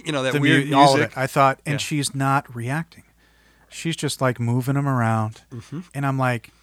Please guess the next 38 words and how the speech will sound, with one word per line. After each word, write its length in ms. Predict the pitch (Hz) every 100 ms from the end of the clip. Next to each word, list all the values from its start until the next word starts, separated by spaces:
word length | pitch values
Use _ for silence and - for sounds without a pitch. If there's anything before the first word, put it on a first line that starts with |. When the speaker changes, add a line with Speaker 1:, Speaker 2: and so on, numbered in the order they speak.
| -
Speaker 2:
"Oh, 180 | 196 123
this 220 | 147 -
is 140 | 123
a, 340 | 131 123 127 113 _
a, 60 | 135 120
a, 60 | 117 _
just 180 | 123 -
a 140 | 123
hallucination." 720 | 123 127 131 120 107 - 143 160 - - _ -
Speaker 1:
Well, 340 | 139 131 - _ _ _ _ _ _ _
and 400 | 135 139 139 117 -
what 220 | 139 151
I'll 100 | 143
point 300 | - 135 127
out 160 | 120 117
is 100 | 113
in 80 |
one 160 | 117 143
of 80 | 147
her, 80 | 143
and 180 | 135
I 60 | 120
got 160 | 123 120
this 120 | 120
from 160 | 123
an 80 | 117
interview. 400 | 113 101 98 95 - -
I 80 | 107
didn't 280 | 110 104
pick 180 | - 110
this 220 | 110 104
up 160 | 107 -
myself. 440 | 110 - 87 90 _ _ _ _ _ _ _ _ - - - _ _ _ -
Because 340 | 120 143 143
she 160 | - 143
is 120 | 127
suffering 540 | - 127 - 127 120
from, 560 | 113 123 120 117 107